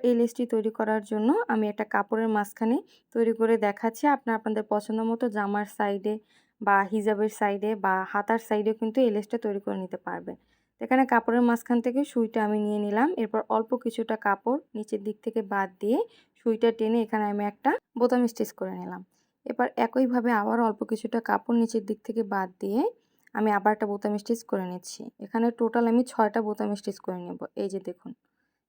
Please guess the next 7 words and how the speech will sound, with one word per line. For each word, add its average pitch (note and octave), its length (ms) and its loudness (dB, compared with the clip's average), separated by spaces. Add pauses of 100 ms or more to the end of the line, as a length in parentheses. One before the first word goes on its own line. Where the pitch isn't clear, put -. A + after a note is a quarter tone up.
(160)
সেমভাবে A3+ 420 2
আবার G#3+ 380 2
অল্প G#3+ 180 0
কিছুটা G#3+ 380 -4
কাপড় A3 400 -2
নিচের A3 240 -2
দিক G3 140 -4